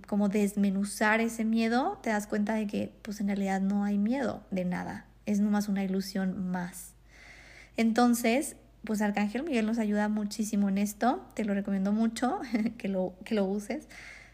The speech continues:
Eh, recuerda que los arcángeles están ahí para ti porque son nuestros hermanos mayores.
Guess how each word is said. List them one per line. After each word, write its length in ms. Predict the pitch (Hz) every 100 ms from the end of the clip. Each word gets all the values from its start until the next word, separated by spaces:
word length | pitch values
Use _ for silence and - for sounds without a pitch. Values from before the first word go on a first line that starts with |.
| - - - -
Eh, 260 | 247 247
recuerda 340 | 240 262 269 302
que 80 |
los 160 | 415 370
arcángeles 600 | 254 233 214 226 247 285
están 320 | 254 240 202
ahí 220 | 220 233
para 340 | 214 240 240 226
ti 260 | 202 196 214
porque 260 | 226 208
son 160 | 208 208
nuestros 280 | 220 240 240
hermanos 440 | 214 185 180 180
mayores. 580 | 202 220 254 220 -